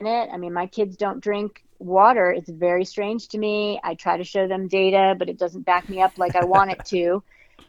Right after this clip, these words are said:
Speaker 1: They think they're gonna be just fine. I'm gonna, I'm trying to tell them that the enamel on their teeth will eventually, you
Speaker 2: Hmm.
Speaker 1: know, go away. But yet, over, um, appreciation of, uh, of, uh,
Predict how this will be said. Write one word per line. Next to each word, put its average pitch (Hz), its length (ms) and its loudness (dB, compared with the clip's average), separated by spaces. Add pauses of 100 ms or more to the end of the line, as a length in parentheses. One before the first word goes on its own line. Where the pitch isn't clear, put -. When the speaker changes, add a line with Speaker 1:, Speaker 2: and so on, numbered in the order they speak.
Speaker 1:
They 214 160 6
think 226 220 2
they're 220 120 2
gonna 214 200 2
be 202 120 -2
just 196 280 -2
fine. 190 400 0
I'm 180 160 -4
gonna, 185 160 -4
I'm 185 220 -2
trying 196 260 -4
to - 40 -16
tell 185 180 2
them 180 180 -4
that 180 120 -16
the 180 120 -8
enamel 180 380 -4
on 175 140 -2
their 175 80 -10
teeth 214 340 -6
will 196 120 0
eventually, 175 640 -2
you - 100 -14
Speaker 2:
Hmm. - 60 -4
Speaker 1:
know, 170 400 -4 (220)
go 185 180 6
away. 175 480 4 (360)
But 208 220 4
yet, 226 240 6 (1000)
over, 254 640 4
um, 185 600 -4
appreciation 202 1040 -4
of, 175 320 -4
uh, 175 340 -2 (560)
of, 175 340 -2 (140)
uh, 170 420 -2